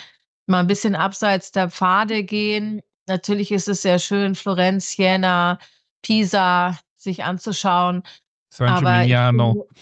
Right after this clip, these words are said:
Speaker 1: finde, genau,
Speaker 2: <laughs>
Speaker 1: San Gimignano. Ja, und Sa-, das ist, wäre ein Hinweis. San Gimignano ist ein sehr, sehr schöner Ort abends, wenn der Tagestourismus weg ist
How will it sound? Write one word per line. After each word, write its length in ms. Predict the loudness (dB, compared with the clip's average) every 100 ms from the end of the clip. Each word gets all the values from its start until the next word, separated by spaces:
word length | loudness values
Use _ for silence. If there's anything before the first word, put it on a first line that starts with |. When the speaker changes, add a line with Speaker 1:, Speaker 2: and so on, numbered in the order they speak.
| -20 _
Speaker 1:
finde, 140 | -4
genau, 340 | 0 2 2 0
Speaker 2:
<laughs> 40 | 0
Speaker 1:
San 180 | 0 0
Gimignano. 960 | 0 0 0 0 0 0 -2 -2 -6 -10 -6
Ja, 360 | 0 0 0
und 160 | -2 -8
Sa-, 340 | -8 -6 -6
das 300 | -6 -6 -6
ist, 160 | -10 -4
wäre 180 | -2 -2
ein 100 | -2
Hinweis. 560 | -2 0 0 -2 -2
San 200 | -4 -2
Gimignano 920 | -2 -4 -2 0 0 0 0 0 -2 -6 _ _
ist 360 | -6 -4 -6 -8
ein 280 | -2 0 2
sehr, 260 | 2 0 0
sehr 160 | -2
schöner 460 | -2 -2 0 0 2
Ort 460 | 2 0 -4 -12 -16 _ _
abends, 920 | 0 2 0 -2 -6 -6 -10 -16 -20 -20 _ _ _ _ -6
wenn 160 | -2
der 160 | -2 -2
Tagestourismus 1080 | -2 -2 -2 -6 -6 -6 -4 -4 -4 -4 -4
weg 220 | -4 -2
ist 440 | -4 -4 -10 -16